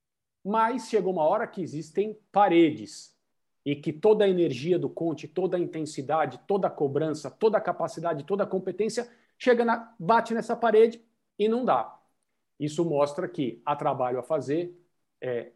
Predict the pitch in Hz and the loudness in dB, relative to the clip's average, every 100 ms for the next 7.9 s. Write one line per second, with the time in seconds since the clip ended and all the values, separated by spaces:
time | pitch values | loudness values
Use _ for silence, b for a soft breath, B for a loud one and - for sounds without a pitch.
0 | - 139 127 120 117 - 117 - 156 123 | -8 -4 -4 -4 -8 -10 -10 -6 -6 -4
1 | 139 185 135 107 _ _ _ - 135 123 | -4 -2 -4 -8 _ _ _ -10 -6 -4
2 | 135 131 127 123 113 - - _ _ _ | -4 -2 -2 -4 -8 -12 -20 _ _ _
3 | - 147 131 147 123 - 123 - 147 135 | -6 -4 -4 -4 -6 -6 -10 -8 -8 -6
4 | 135 120 120 110 - 196 165 - - _ | -4 -4 -4 -4 -2 -2 -2 -8 -20 _
5 | _ _ - 185 180 - 170 170 151 180 | _ _ 0 2 2 0 -4 -2 -2 -4
6 | 180 _ 143 170 156 151 - 135 127 135 | -8 _ -6 -4 -2 -4 -4 -4 -4 -6
7 | 151 160 160 180 - 165 160 156 147 | -2 0 0 -2 -2 0 2 0 -2